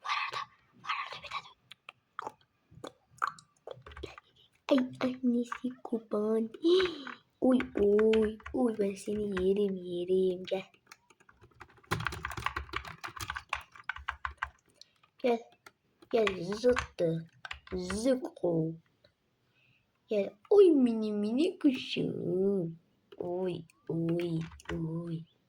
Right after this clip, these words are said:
Gel. Şimdi arkadaşlar bunu bir yukarı çıkaralım.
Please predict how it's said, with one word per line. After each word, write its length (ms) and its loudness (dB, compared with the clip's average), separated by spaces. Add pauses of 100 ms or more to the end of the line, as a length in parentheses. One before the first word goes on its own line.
(840)
Gel. 120 0 (2500)
Şimdi 240 -8
arkadaşlar 440 -6
bunu 280 -8
bir 60 -12
yukarı 380 -2
çıkaralım. 580 -4